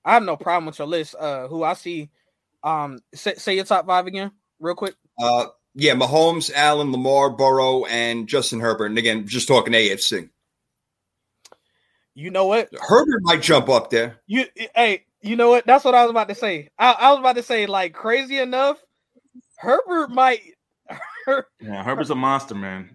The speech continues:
Speaker 1: Yeah,
Speaker 3: Herbert's a
Speaker 1: Herbert
Speaker 3: monster.
Speaker 2: is.
Speaker 3: Like, that, those, that drive or those drives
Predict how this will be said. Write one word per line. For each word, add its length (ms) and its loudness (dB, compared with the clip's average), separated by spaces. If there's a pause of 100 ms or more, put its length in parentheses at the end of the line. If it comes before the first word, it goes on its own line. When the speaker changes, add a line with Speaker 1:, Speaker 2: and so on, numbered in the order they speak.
Speaker 1:
Yeah, 280 -4
Speaker 3:
Herbert's 160 -2
a 40 0 (140)
Speaker 1:
Herbert 80 -4
Speaker 3:
monster. 240 -2
Speaker 2:
is. 20 -10
Speaker 3:
Like, 180 -6 (440)
that, 440 -2
those, 200 2 (120)
that 200 -2
drive 460 0
or 100 0
those 220 -2
drives 720 -2